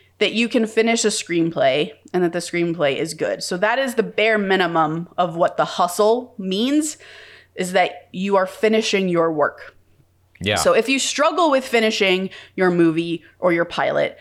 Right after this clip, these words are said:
Speaker 1: then this is the first step that you need to work on. And I think one of the things,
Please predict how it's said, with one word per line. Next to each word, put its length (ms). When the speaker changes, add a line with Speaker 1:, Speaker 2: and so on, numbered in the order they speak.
Speaker 1:
then 160
this 180
is 120
the 80
first 480
step 380
that 140
you 140
need 180
to 120
work 240
on. 260
And 680
I 40
think 160
one 280
of 160
the 140
things, 680